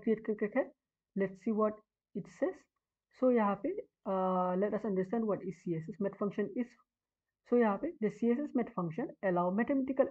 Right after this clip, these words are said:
expression to be used as properties values। तो हम लोग जानते हैं कि मैथ फंक्शन क्या होता है basically, इसमें हम लोग अपना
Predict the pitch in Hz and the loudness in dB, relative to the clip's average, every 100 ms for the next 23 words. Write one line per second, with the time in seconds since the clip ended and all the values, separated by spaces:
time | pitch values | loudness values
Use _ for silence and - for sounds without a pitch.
0 | 190 - - 165 240 277 - 247 180 165 | -2 -8 -10 -8 -6 -8 -6 -6 -4 -6
1 | 202 - 175 170 - 170 165 170 180 - | -8 -8 -6 -6 -6 -8 -8 -8 -10 -6
2 | 175 254 - - _ _ _ 226 226 226 | -4 -4 -8 -18 _ _ _ 0 2 2
3 | 233 214 214 247 302 302 349 - _ _ | 2 0 0 -2 -4 -2 -4 -4 _ _
4 | - 220 240 - 226 269 254 226 202 240 | -2 0 0 -2 -2 -2 0 2 2 2
5 | 233 214 226 226 302 - _ - 262 269 | 0 0 -4 -2 -4 -4 _ -6 0 4
6 | 226 233 226 226 | 4 4 2 0